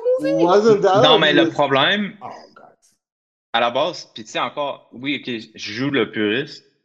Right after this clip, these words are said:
Speaker 3: L'affaire aussi, qu'on s-, on dirait qu'on comprend pas de Kang. Tu sais, on parle de variants, right? On parle des différentes versions, whatever, on parle du multiverse. L'affaire qu'on réalise pas, c'est que les Kang qu'on, que nous, on, on est habitués, on connaît, c'est toujours le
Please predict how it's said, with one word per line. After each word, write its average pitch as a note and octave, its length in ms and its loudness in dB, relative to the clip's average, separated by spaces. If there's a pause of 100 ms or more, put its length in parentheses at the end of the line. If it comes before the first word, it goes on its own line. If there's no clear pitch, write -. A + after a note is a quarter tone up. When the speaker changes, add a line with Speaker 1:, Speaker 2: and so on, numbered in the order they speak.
(460)
Speaker 3:
L'affaire A2+ 280 -2
aussi, - 240 -8
qu'on A2 280 -4
s-, - 140 -14 (400)
on A2 100 -6
dirait B2+ 160 -2
qu'on A#2+ 140 -8
comprend F#2+ 260 -8
pas C3+ 140 -4
de F#2 80 -4
Kang. G2 400 -6 (640)
Tu - 60 0
sais, - 20 2
on B2 100 0
parle D#3 200 0
de F#2 120 -4
variants, F#2 360 -6 (100)
right? A#2 180 -6 (160)
On F2+ 100 -12
parle G2+ 220 -2
des F2 80 -10
différentes G#2+ 360 -6
versions, A#2+ 400 -6
whatever, G2 540 -4
on F2+ 80 -8
parle A#2 180 -2
du G#2 80 -12
multiverse. F#2 560 -6 (300)
L'affaire G3 200 0
qu'on F#3 80 2
réalise G#2+ 320 0
pas, E3 120 -6
c'est - 100 -12
que - 80 -10
les G#2 100 -6
Kang F#3 240 -4
qu'on, G2+ 140 -8 (240)
que G2+ 80 -6
nous, G2+ 280 -6
on, G2 180 -6 (140)
on D#2+ 120 -10
est D#2+ 60 -6
habitués, E2 340 -2
on A2 100 2
connaît, F#2+ 420 -2 (320)
c'est A2+ 140 -6
toujours D3 200 2
le G#2+ 120 0